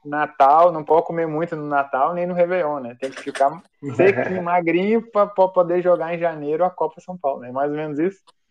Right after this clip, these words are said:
Speaker 2: É mais ou menos isso mesmo. É, essa época de festas não, não temos, né? Quem disputa, quem disputa essa, essa Taça São Paulo aí não tem, não tem essa férias, né?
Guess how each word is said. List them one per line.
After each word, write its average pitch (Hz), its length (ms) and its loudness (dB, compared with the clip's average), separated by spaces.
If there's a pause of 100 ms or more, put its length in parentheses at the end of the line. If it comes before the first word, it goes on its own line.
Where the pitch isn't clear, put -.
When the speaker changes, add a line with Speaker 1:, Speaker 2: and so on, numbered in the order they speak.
(1080)
Speaker 2:
É - 160 -4
mais 127 240 4
ou 143 100 2
menos 147 280 0
isso 151 220 -4
mesmo. 123 360 0 (100)
É, 107 680 2 (640)
essa 107 320 -6
época 120 280 -2
de 120 140 -6
festas 117 420 -2
não, 131 220 0
não 139 180 -2
temos, 139 360 -2
né? 117 240 -6
Quem 135 160 -2
disputa, 139 680 -4 (320)
quem 120 120 -10
disputa 131 440 -6
essa, 120 340 -2
essa 113 260 -4
Taça 117 240 -4
São 123 140 -8
Paulo 117 300 -2
aí 113 240 -4
não 123 160 -4
tem, 123 280 -6
não 120 140 -6
tem 123 240 -4
essa 135 200 -4
férias, 127 440 -2
né? 110 200 -6